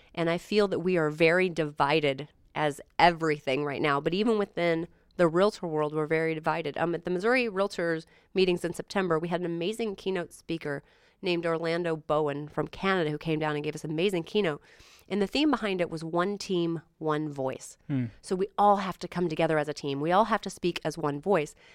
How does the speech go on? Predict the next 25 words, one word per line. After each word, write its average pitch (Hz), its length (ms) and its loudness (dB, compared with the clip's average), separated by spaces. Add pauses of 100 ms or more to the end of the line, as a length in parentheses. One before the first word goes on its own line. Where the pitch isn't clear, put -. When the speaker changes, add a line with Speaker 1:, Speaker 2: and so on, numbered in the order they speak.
(140)
Speaker 1:
And 208 160 0
that's 294 220 2
what 277 120 2
I 208 60 6
see, 190 180 -2
especially, 226 560 2
you 180 100 -2
know, 165 160 0 (400)
the 202 80 0
division 196 400 4
between 185 340 2
the 170 160 0
M 190 80 2
L 180 140 2
S, 175 280 2
what's 170 140 -6
happening 196 400 8
in 180 60 2
the 180 40 0
M 180 60 2
L 170 100 2
S, 170 200 2
and 151 80 -4
what 180 160 0
our 160 180 4